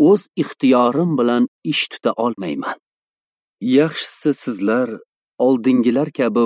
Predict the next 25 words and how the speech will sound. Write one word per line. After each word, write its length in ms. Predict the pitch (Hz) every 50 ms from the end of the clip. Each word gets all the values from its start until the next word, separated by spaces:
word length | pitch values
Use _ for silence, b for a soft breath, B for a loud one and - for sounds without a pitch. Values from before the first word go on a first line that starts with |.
| 95 85
bu 80 | - 143 151
kecha 320 | - 156 131 - - 113 110
shu 220 | - - - 107 123 156
yerda 340 | 143 107 92 - - 98 92 -
tunab 280 | - - 120 117 101 - _
qolinglar. 460 | - 73 69 - 65 - - - - - _ _ _ _ _ _ _ _ _ _ _ _ _ _ _ _ _ _ -
Egamiz 440 | 151 143 139 147 160 170 185 190 156 135
yana 280 | 127 147 147 151 160
nima 320 | 143 127 123 131 143 147 139 117
der 160 | 143 147 131 101
ekan, 220 | - - 57 - - _ _ _ _ _ _ _ _ -
men 240 | 127 135 143 139 127 -
bilaychi." 420 | - 104 104 120 - - - - - - _ _ _ _ _ _ _ _ _ _ _ _ _ _ _ _ _ _ _ _ _ _ -
Shu 280 | - - - - 139 165 170
kecha 340 | - - 135 - - 117 110
Xudo 380 | - - - 95 90 101 104 107 110 107 - _ _ _ _ _ _ -
Balom 480 | 98 104 127 131 131 131 147 170 170 156 - -
oldiga 440 | - 107 110 107 92 113 92 139 135
kelib, 340 | 139 - 131 110 110 110 107 _ _ _ -
unga 320 | 135 127 123 120 113 127 127
dedi: 280 | - 135 123 - - - - _ _ _ _ _ _ _ _ _ _ _ _ _ _ _ _ _ _ _ _ _ _ _ -
"Agar 360 | 117 127 131 123 147 151 165 165 117 92
bu 100 | 120 131 147 151
odamlar 580 | 143 117 123 117 117 113 110 110 117 127 127 123 113 95
seni 440 | - - - 135 135 135 135 156